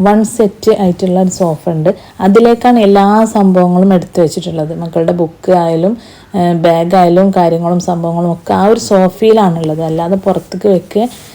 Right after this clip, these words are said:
ഏ, ഡൈനിങ് ഹാളിലേക്ക് കൊണ്ടുപോയി മറ്റു റൂമിലേക്ക് കൊണ്ടുപോയി ഒന്നും ചെയ്തിട്ടില്ല. അപ്പോൾ അതവിടെ സേഫായിട്ട് ഇരിക്കുന്നുണ്ട്. ഇനി ഓരോ ഭാഗങ്ങൾ, ഇത് ചെറിയ മോൻ്റെ, ഉം, ടേബിളാണ് കേട്ടോ, സ്റ്റഡി ടേബിൾ. അതിന് ഒരുപാട് കാര്യങ്ങളൊന്നും ചെയ്യാൻ വേണ്ടിയിട്ട്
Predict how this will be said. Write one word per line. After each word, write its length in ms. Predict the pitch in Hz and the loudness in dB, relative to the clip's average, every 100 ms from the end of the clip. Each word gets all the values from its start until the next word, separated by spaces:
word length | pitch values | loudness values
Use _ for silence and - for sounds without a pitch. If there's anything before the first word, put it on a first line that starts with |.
| - - | -20 -6
ഏ, 260 | 190 185 185 | -2 0 2
ഡൈനിങ് 300 | 190 190 185 170 | 4 4 2 2
ഹാളിലേക്ക് 300 | 180 180 202 | 0 0 0
കൊണ്ടുപോയി 380 | 190 180 185 185 | 2 2 2 2
മറ്റു 160 | 180 190 | 0 0
റൂമിലേക്ക് 400 | 180 175 175 175 | 0 0 -2 -2
കൊണ്ടുപോയി 380 | 190 180 180 | 0 2 0
ഒന്നും 220 | 175 185 196 | 2 2 2
ചെയ്തിട്ടില്ല. 480 | 190 160 160 175 | 0 -2 -4 -4
അപ്പോൾ 140 | 165 175 | -4 -2
അതവിടെ 440 | 170 180 175 202 - | 0 0 2 0 -2
സേഫായിട്ട് 600 | - 226 208 220 202 196 | -2 0 0 -2 -2 -4
ഇരിക്കുന്നുണ്ട്. 640 | 180 - 165 165 160 220 - - - - | -6 -6 -6 -4 -2 -2 -4 -18 -16 -2
ഇനി 120 | 247 | 2
ഓരോ 340 | 254 226 220 240 | 4 4 4 4
ഭാഗങ്ങൾ, 420 | 220 196 175 175 | 4 2 2 0
ഇത് 140 | 220 240 | 0 2
ചെറിയ 300 | 220 196 202 | 2 2 2
മോൻ്റെ, 460 | 196 180 175 220 233 - _ 196 | 2 0 0 0 -4 -20 _ -4
ഉം, 220 | 175 170 160 | -4 -4 -4
ടേബിളാണ് 420 | 175 160 160 165 160 | -2 -2 -2 -2 -4
കേട്ടോ, 160 | 151 | -6
സ്റ്റഡി 340 | 151 - 160 160 | -6 -4 -4 -4
ടേബിൾ. 300 | 160 160 170 - - - | -6 -8 -10 -12 -20 -12
അതിന് 300 | - 165 175 | -6 -2 0
ഒരുപാട് 500 | 190 180 170 175 185 | 2 0 0 0 0
കാര്യങ്ങളൊന്നും 560 | 208 190 180 185 185 190 - | 2 2 2 2 2 0 -4
ചെയ്യാൻ 420 | - 156 156 170 | -6 -4 -4 -2
വേണ്ടിയിട്ട് 340 | 180 180 175 | 0 2 0